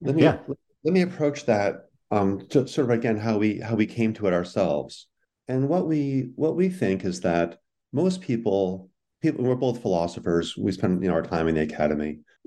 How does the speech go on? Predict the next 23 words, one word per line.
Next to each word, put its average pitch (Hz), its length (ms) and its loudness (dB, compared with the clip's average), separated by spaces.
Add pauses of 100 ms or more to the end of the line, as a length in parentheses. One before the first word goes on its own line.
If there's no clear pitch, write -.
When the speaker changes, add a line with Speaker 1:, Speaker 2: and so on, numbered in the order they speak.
(140)
Speaker 1:
M-, 127 160 -2
most 180 300 0
people 135 260 0
that 95 160 0
we 92 160 2
know 73 540 -4 (320)
think 151 220 2
that 135 120 -2
they 113 160 0
know 110 140 2
what 101 160 0
libertarianism 85 720 0 (180)
is. - 260 -10 (380)
And 120 140 -2
they 131 80 2
think 170 220 0
that 131 100 -2
libertarianism 98 800 0
is 78 500 0
a 95 80 4
distinctively 120 560 0
American 92 560 2
doctrine 85 640 0